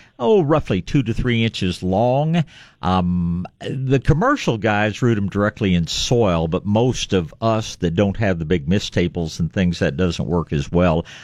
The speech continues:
I root them in straight perlite. I'll take a, you know, shallow pot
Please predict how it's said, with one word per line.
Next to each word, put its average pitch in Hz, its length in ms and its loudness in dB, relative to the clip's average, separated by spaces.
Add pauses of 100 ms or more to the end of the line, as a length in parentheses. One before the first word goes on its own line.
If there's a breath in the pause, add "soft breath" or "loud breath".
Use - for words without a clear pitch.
I 123 100 0
root 156 280 0
them 110 120 0
in 85 120 0
straight - 380 -2
perlite. 69 540 -2
I'll 90 180 0
take 95 300 -2
a, 80 460 0
you 101 140 0
know, 78 120 2
shallow 101 460 0
pot 101 500 -2